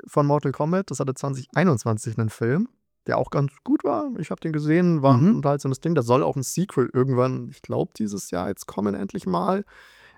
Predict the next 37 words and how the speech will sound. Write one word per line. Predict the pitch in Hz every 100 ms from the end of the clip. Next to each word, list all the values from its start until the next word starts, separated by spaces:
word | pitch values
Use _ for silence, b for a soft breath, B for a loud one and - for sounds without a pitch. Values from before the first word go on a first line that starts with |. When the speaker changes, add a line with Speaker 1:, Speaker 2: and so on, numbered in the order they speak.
| -
Speaker 1:
Ähm, | 139 147 147 156 -
aber | 131 143 147
ich | 143
glaub, | 131 131 139
die, | - 131 127
die | 127
beiden | 127 127
großen, | 120 127 120 131 - 113 120 127
äh, | 117 113 113
die, | 113 113
die | 120 -
es | 117
dann | 123
gab, | 117 113
zwanzig | - 113 -
dreiundzwanzig. | 113 117 113 113 107 - 127 - _ _ _ _ _ _ _ _ -
Zum | 127
einen | 147 160 170
Five | - 147 143
Nights | 147 139
at | 143
Freddy's, | - 151 160 165 - - _ _ _ -
ähm, | 131 131 131 131
war | 131
riesenerfolgreich, | 127 147 135 - 135 143 143 143
glaub | - 131
ich, | -
kein | 131 131
so | 127
guter | 131 127
Film. | - 143 151 147
Da |
gibt's | 127 127
auch | 123
mittlerweile | 127 - 127 123
ein | 123
Sequel. | - 175 - 180 175 175